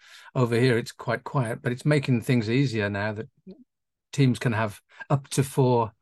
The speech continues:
players who didn't necessarily qualify for a visa before, right, in the, the top two divisions.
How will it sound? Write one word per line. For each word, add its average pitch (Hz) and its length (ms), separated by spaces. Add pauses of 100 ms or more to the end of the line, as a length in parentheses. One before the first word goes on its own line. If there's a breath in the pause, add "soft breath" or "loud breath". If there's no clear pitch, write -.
(160)
players 117 360
who 120 100
didn't 110 300
necessarily 107 500
qualify 107 460
for 107 140
a 98 40
visa 110 300
before, 95 340
right, 127 140
in 110 100
the, 98 160 (300 loud breath)
the 143 60
top 139 240
two 139 140
divisions. 113 540